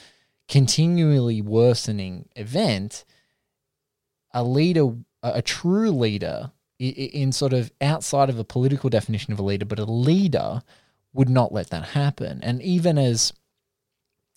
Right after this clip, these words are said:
in the Australian political context, if we go back to even, like, the nineteen eighties, Australian Prime Minister at the time, Bob Hawke, was away on a holiday when there was a massive earthquake in Newcastle, which is a,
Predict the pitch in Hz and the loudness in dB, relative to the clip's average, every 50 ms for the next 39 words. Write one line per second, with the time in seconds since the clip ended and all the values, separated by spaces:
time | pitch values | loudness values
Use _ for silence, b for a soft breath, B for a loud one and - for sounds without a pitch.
0 | - _ - 131 127 117 110 - - 143 135 143 127 117 113 113 117 113 120 110 | -20 _ -6 -2 0 0 0 0 -2 -4 -6 -6 -4 -4 -2 -2 -2 -2 -2 -2
1 | - 113 104 - 104 101 - 110 104 - 110 98 107 104 - 95 92 - - - | -2 -2 -2 -2 -2 -2 -4 -6 -8 -6 -2 -2 0 0 0 -2 -4 -6 -8 -8
2 | 107 101 101 98 95 - - 98 104 101 - - 95 - - 135 156 151 131 127 | -8 -6 -6 -6 -8 -6 -6 -6 -4 -4 -6 -8 -8 -4 -2 -2 0 0 0 -2
3 | 117 B B B B B B B - 110 - - 147 135 135 131 127 117 110 - | -4 B B B B B B B -10 -10 -6 -2 -2 0 0 0 0 -2 -4 -6
4 | - _ _ _ _ _ _ _ _ _ _ _ _ - 131 123 123 123 117 113 | -8 _ _ _ _ _ _ _ _ _ _ _ _ -4 -2 0 0 0 -2 -2
5 | - 113 104 - - - - 113 107 104 101 104 92 95 - - - 143 135 123 | -4 -6 -8 -8 -8 -6 -4 -2 -2 0 0 0 0 0 -2 -4 -4 -2 0 0
6 | 110 - - - 117 120 120 113 104 - - 120 113 107 110 117 139 151 160 165 | -2 -2 -6 -10 -6 -4 -4 -4 -4 -4 -4 -4 -4 -2 -2 0 0 2 2 2
7 | 156 147 135 110 - - - 123 123 127 127 110 104 101 98 95 95 104 101 101 | 2 0 -2 -4 -6 -6 -6 -4 -2 -2 -2 0 0 -2 -2 -2 -4 -4 -4 -4
8 | 98 98 98 98 98 101 101 110 101 107 110 123 123 123 117 - 113 104 - - | -4 -4 -4 -4 -4 -4 -4 -4 -4 -2 0 0 0 0 -2 -4 -6 -8 -8 -8
9 | 95 110 - - - 95 87 - - 92 95 92 95 95 98 - - 92 82 - | -8 -8 -8 -8 -8 -10 -8 -8 -8 -8 -6 -6 -4 -4 -6 -6 -6 -6 -6 -6
10 | - - 92 95 95 98 95 - - 87 82 - 80 76 73 - | -6 -8 -8 -8 -10 -12 -10 -10 -10 -10 -8 -8 -8 -8 -8 -10